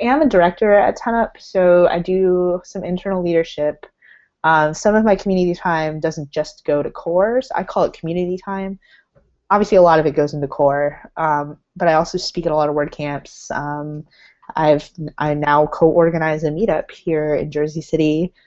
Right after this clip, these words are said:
um, along with Jen Schiffer. We co-organize Jersey Script, so that's pretty cool. Um, and, uh,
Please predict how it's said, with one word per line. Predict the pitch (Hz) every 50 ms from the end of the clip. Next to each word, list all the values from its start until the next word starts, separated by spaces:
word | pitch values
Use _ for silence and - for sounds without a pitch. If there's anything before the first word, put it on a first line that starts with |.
| _ _ _ _ _ _ -
um, | 147 151 147 147 147 147 143
along | - 151 151 151 151
with | 147 -
Jen | - 151 156 147
Schiffer. | - - 147 - 170 175 196 214 196
We | 165 127
co-organize | - - - 160 165 175 165 190 175 139 143 147 143 -
Jersey | - 147 151 170 196 208
Script, | - - - 262 277 269 - - - _ _
so | 165
that's | 151 - - -
pretty | - 202 202 -
cool. | - 226 226 220 220 226 - _ _ _ _ _ _ _ _ _ _ -
Um, | 175 170 156 156 151 151 147 143 143 147 147 147 151 - _ _ _ _ _ _ - - _ _
and, | - 175 170 165 160 156 160 156 147
uh, | 151 151 156 151 151 151 151 151 151 151 151 156